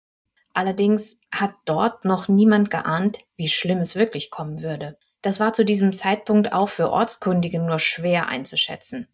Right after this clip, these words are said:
Finn, du hast darüber ja schon mit unserem Kollegen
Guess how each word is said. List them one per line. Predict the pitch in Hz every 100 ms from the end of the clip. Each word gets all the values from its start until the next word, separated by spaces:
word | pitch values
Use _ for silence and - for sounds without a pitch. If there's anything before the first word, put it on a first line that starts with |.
| _ _ _ _ _ _
Finn, | - 226 214 214
du | 202 196
hast | 208 214
darüber | 185 190
ja | 185 180
schon | 202 196
mit | 180
unserem | 185 180 180
Kollegen | 180 180 208 214 165